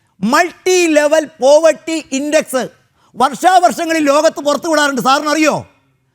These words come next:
അത് ബി ജെ പി അല്ല, ഇന്റർനാഷണൽ മോണിറ്ററി ഫണ്ട്, ലോക ബാങ്ക്, ഇന്ത്യയിൽ ഒരു ഏജൻസി ഉണ്ട്, നമ്മുടെ നീതി ആയോഗ്. സാറിൻ്റെ കയ്യിൽ ഫോണുണ്ട്, ഒന്ന് എടുത്ത് ഞെക്കി നോക്ക്. മൾട്ടി ലെവൽ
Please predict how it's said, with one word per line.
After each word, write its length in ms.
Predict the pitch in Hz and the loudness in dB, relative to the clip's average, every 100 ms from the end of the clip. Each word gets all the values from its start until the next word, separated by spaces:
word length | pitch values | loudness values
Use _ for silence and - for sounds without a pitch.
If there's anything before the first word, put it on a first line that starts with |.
| _ - | _ -2
അത് 140 | 277 | 0
ബി 200 | 311 277 | 0 0
ജെ 140 | 302 349 | 2 2
പി 160 | 349 | 2
അല്ല, 340 | 339 320 262 156 _ _ _ _ _ _ _ _ - | 0 2 -2 -4 _ _ _ _ _ _ _ _ -4
ഇന്റർനാഷണൽ 580 | 233 330 359 349 311 320 | -2 2 2 2 0 0
മോണിറ്ററി 520 | 302 302 320 330 330 | 0 -4 -2 -2 -2
ഫണ്ട്, 380 | 262 285 285 208 _ _ _ _ _ _ _ 214 | 0 0 0 -2 _ _ _ _ _ _ _ 0
ലോക 480 | 269 311 349 349 | 6 6 6 4
ബാങ്ക്, 520 | 339 302 311 302 285 185 _ _ _ _ - | 2 0 -2 0 -2 -2 _ _ _ _ -4
ഇന്ത്യയിൽ 360 | 349 370 392 359 | -2 2 0 2
ഒരു 140 | 320 | 0
ഏജൻസി 440 | 285 285 294 233 269 | 2 0 -2 -2 -4
ഉണ്ട്, 400 | 277 294 339 - _ - | -2 2 2 0 _ -8
നമ്മുടെ 220 | 285 277 | -4 0
നീതി 320 | 262 285 302 285 | 0 0 0 0
ആയോഗ്. 420 | 247 233 202 165 _ _ | 2 0 -2 -4 _ _
സാറിൻ്റെ 460 | - 294 330 339 330 | -2 2 2 2 0
കയ്യിൽ 260 | 294 294 269 | 0 -4 -2
ഫോണുണ്ട്, 380 | 233 285 285 269 | 0 0 0 -2
ഒന്ന് 180 | 285 392 | -2 0
എടുത്ത് 160 | 339 320 | 0 0
ഞെക്കി 260 | 294 - | -6 -4
നോക്ക്. 340 | 277 269 262 247 - _ _ _ _ 220 | -4 -2 -2 -6 -6 _ _ _ _ 0
മൾട്ടി 460 | 330 330 - 349 | 0 0 -4 -2
ലെവൽ 320 | 320 302 302 | 2 2 0